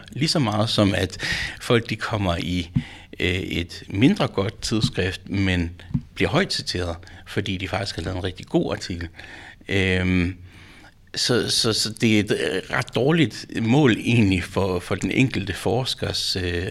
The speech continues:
aktivitet og, øh, hvor, hvor synlige deres artikler er.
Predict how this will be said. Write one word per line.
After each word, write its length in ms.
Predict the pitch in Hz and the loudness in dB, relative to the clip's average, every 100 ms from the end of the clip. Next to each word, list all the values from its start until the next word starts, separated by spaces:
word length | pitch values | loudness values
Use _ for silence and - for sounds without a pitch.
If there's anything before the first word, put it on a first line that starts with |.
| - | -8
aktivitet 920 | - - - 98 92 - 147 104 - | -8 -8 -4 -4 -4 0 0 0 -2
og, 500 | - 95 92 85 - | -4 -4 -4 -4 -6
øh, 140 | - - | -8 -10
hvor, 240 | - - 104 | -10 -6 -4
hvor 180 | 110 101 | -4 -4
synlige 440 | - 127 156 98 | 0 2 4 2
deres 240 | 95 98 | -2 -4
artikler 400 | - - 135 107 | -6 -4 -4 -2
er. 120 | 95 | -4